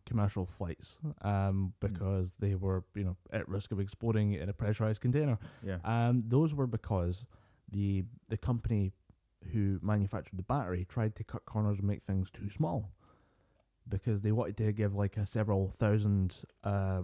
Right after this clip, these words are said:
Speaker 1: milliwatt hour battery and, uh, tried to cut a few corners, and they put certain pins in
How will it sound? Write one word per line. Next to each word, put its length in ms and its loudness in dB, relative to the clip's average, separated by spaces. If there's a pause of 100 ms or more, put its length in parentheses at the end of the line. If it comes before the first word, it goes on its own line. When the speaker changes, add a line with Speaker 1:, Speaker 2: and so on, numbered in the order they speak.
Speaker 1:
milliwatt 800 2
hour 360 0 (120)
battery 440 0 (500)
and, 360 0
uh, 320 0 (120)
tried 280 -2
to 280 0
cut 140 -4
a 60 -6
few 180 -4
corners, 540 0
and 260 -2
they 120 -2
put 280 -4
certain 400 -2
pins 340 2
in 140 0